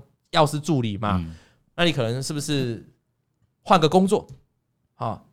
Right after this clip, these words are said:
Speaker 1: 因为小孩有在长大了嘛，<clears throat> 你的小孩有可能都小学了嘛，
Speaker 2: 对。
Speaker 1: 那你空间就多出来了嘛，你可以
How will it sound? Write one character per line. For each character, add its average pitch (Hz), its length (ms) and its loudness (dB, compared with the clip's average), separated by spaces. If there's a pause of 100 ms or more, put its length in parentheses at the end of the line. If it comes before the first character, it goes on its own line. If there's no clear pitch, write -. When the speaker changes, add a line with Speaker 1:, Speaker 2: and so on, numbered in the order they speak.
(220)
Speaker 1:
因 196 80 0
为 220 40 4
小 156 160 4
孩 151 120 6
有 175 100 8
在 180 140 4
长 135 180 0
大 175 140 6
了 127 120 2
嘛， 113 240 -4
<clears throat> - 60 -14
你 135 80 -2
的 165 60 2
小 151 160 2
孩 151 100 4
有 139 100 2
可 113 100 -4
能 143 100 -4
都 185 80 2
小 131 200 0
学 110 200 -4
了 120 100 0
嘛， 104 160 -4
Speaker 2:
对。 82 120 -10 (180)
Speaker 1:
那 190 100 0
你 175 60 4
空 185 200 4
间 180 100 0
就 180 80 2
多 160 140 0
出 165 140 -2
来 135 80 2
了 110 80 -2
嘛， 107 100 -6
你 127 60 -4
可 202 100 -2
以 185 60 -2